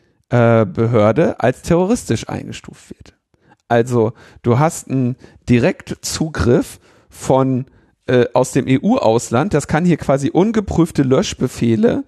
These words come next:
auf deutschen Plattformen, äh, abgeben. Ja? Ähm, und zwar,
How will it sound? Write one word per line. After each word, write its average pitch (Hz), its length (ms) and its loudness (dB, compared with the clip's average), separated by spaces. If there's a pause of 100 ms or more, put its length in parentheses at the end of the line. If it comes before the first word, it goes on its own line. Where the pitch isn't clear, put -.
(280)
auf - 180 -2
deutschen 143 360 0
Plattformen, 110 720 -2 (580)
äh, 107 280 2
abgeben. 104 640 -4 (600)
Ja? 143 300 2 (800)
Ähm, 131 400 0 (260)
und 156 160 2
zwar, 151 320 2